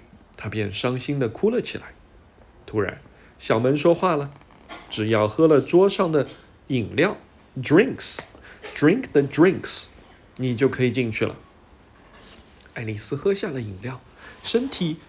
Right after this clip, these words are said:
居然变小了。她高兴地来到了神奇又美丽的花园里。她和兔子一起进入了这个花园。我们来看一看，她发现了什么呢？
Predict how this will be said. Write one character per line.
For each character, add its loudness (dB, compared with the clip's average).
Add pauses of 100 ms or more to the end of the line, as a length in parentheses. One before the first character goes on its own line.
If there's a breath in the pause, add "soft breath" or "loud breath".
(120)
居 -4
然 -4 (220)
变 4
小 -6
了。 -6 (640 loud breath)
她 -8 (180 loud breath)
高 -2
兴 -4
地 -4
来 -8
到 -2
了 -2
神 -4
奇 -6
又 2
美 0
丽 -2
的 0
花 -8
园 -8
里。 -8 (960)
她 -14
和 -8
兔 -2
子 -8 (220)
一 -2
起 -8
进 -6
入 -4
了 -4
这 -8
个 -6
花 -10
园。 -8 (1120 loud breath)
我 -8
们 -4
来 -2
看 -4
一 -8
看， -4 (800 loud breath)
她 -10
发 -6
现 -2
了 -2
什 -4
么 -2
呢？ -4